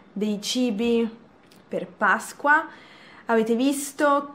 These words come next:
che mia madre ha preparato la torta di Pasqua, la pizza di Pasqua al formaggio, che è una cosa molto tipica nella nostra famiglia, perché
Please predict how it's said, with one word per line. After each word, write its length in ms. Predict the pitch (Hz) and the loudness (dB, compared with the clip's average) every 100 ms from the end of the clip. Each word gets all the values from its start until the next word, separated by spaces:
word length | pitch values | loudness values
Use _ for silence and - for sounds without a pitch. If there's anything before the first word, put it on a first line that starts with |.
| - | -10
che 480 | - 233 226 226 226 | 2 6 8 6 4
mia 140 | 208 | 2
madre 560 | 202 233 247 233 240 240 | 4 4 4 4 4 2
ha 160 | - | 0
preparato 560 | 214 220 208 208 202 214 | -4 -4 0 2 2 0
la 160 | 202 196 | -4 -4
torta 540 | - 226 214 - 208 | 0 0 -2 -4 -4
di 100 | 190 | -4
Pasqua, 600 | 226 226 233 - - 254 | -2 -2 -4 -10 -2 0
la 100 | 185 | 0
pizza 320 | 202 208 - | -4 -8 -6
di 120 | 196 190 | -6 -4
Pasqua 500 | 214 226 - - 214 | -4 -4 -8 -4 -4
al 100 | 202 | -4
formaggio, 800 | - 190 214 262 285 330 349 339 - - - - | -8 -4 0 0 0 -4 -4 -6 -20 -20 -20 -6
che 120 | 214 | -2
è 40 | |
una 120 | 196 | 0
cosa 260 | 202 202 202 | 0 0 0
molto 680 | 214 208 208 208 202 202 202 | 0 -2 -2 -2 0 -2 -4
tipica 540 | - 240 247 254 277 | -4 -4 -2 2 2
nella 200 | 262 190 | 2 0
nostra 340 | 185 190 214 202 | 0 -4 -6 -4
famiglia, 680 | 226 269 320 320 330 330 - | -2 0 0 0 2 0 -2
perché 720 | 233 214 - - 226 220 226 | -4 -4 -6 -4 -2 -2 -4